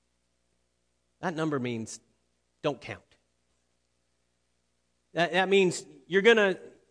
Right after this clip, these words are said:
you're gonna forget the number before you stop forgetting, uh, forgiving. That means don't keep track.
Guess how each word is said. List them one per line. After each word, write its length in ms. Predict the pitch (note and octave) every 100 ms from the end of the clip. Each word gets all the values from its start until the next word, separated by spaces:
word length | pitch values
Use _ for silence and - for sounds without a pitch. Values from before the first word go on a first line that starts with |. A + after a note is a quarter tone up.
| D#3+
you're 140 | F#3
gonna 240 | G#3 F3+
forget 500 | D#3+ - F3 F3+ E3
the 80 | D3+
number 280 | D3 D3 C#3
before 420 | C3 C3 D#3 D3+
you 240 | C3+ C3 B2 -
stop 340 | - C#3+ B2+
forgetting, 400 | C3+ A#2+ A2+ G2 _
uh, 100 | B2
forgiving. 440 | A2 C3+ B2 G#2 G#2 _ _ _ _ _ _ _ _
That 160 | - G3+
means 160 | G3+ D3
don't 200 | A#3+ A#3
keep 220 | A3+ -
track. 420 | - G3+ F#3+ -